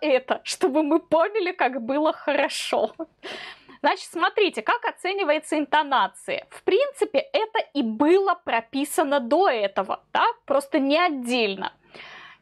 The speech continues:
Если ч-, речь воспринимается на слух легко, необоснованные паузы отсутствуют, и фразовые ударения, интонации, да, без нарушения нормы, то ставят два балла за интонацию.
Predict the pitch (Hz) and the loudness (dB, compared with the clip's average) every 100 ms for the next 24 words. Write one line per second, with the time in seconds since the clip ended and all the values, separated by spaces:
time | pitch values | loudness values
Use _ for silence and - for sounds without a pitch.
0 | - 440 508 359 - - 277 339 381 302 | 0 0 2 -4 -8 -2 0 2 -2 -6
1 | 320 - 320 440 480 466 285 302 - 427 | -12 -4 0 2 2 0 -2 0 2 2
2 | 269 233 - 359 392 294 302 311 330 466 | 2 -8 0 2 2 2 2 2 0 0
3 | 381 277 262 294 285 233 214 196 - 508 | 0 0 0 2 0 0 -2 -2 4 4
4 | 508 - 381 381 330 370 311 240 269 269 | 4 -2 -4 -2 2 4 4 0 0 0
5 | 247 226 220 247 359 427 285 233 226 294 | 0 -4 2 2 2 0 -2 0 0 2
6 | 415 359 262 311 339 247 247 269 - 294 | 2 0 -2 0 0 -4 -6 -6 0 0
7 | 240 285 480 415 392 - 427 - 302 339 | 0 2 2 4 0 2 2 2 2 0
8 | 277 220 277 285 226 285 254 240 247 240 | -2 0 0 2 2 2 0 0 -2 2
9 | 240 247 233 214 - - | 2 2 2 0 -8 -16